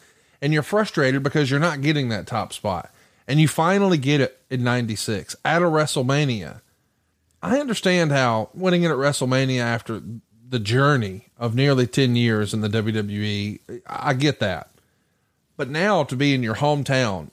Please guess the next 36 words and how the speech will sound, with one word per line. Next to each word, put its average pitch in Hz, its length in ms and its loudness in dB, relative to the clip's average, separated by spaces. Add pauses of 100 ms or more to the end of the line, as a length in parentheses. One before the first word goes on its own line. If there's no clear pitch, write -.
in 143 120 -2
a 131 80 0
dome 165 380 2
show 101 300 -2
at 156 140 2
a 190 40 0
time 220 340 0
where, 156 380 2 (680)
man, 139 160 -10
a 139 60 -10
couple 190 260 0
of 151 60 2
years 220 180 2
ago, 131 180 2
y'all 139 280 2
were 120 100 2
running 113 580 -2
really 247 300 0
small 117 320 2
venues. 117 520 -2
This 233 200 0
is 185 160 2
a 127 100 2
big 151 380 0
deal 120 520 0
and 160 160 0
a 143 80 2
giant 147 580 0
vote 156 220 0
of 135 80 -4
confidence 143 640 -2
from 127 180 -4
the 113 60 -2
company 123 480 0
to 110 100 -4
say, 110 480 0